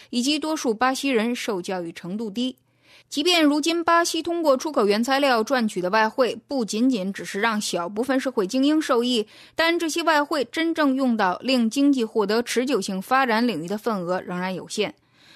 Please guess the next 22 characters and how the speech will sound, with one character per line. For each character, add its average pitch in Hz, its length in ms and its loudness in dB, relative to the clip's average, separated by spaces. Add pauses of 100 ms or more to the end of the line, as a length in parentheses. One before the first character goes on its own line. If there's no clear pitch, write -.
(180)
不 311 120 -2
只 269 160 2
是 254 140 0
像 269 220 2
阿 254 100 4
根 269 160 4
廷、 240 320 2
厄 214 140 0
瓜 214 180 0
多 220 220 2
尔 185 200 0
和 196 280 0
委 196 160 -2
内 185 160 -2
瑞 226 120 4
拉 247 240 2
这 269 200 -2
类 226 180 4
平 226 180 0
民 294 220 2
政 294 180 2
府 180 320 -4